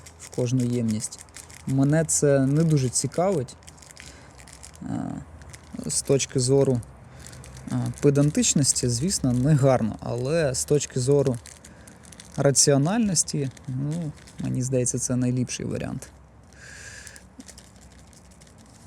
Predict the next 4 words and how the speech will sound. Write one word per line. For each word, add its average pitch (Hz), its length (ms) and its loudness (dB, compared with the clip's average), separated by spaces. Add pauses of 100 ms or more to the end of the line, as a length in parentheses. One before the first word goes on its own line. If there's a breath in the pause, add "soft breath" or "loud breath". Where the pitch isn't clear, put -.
(1120 loud breath)
От 127 140 -2
так - 260 -2
от - 300 -8 (320)
просто 135 520 0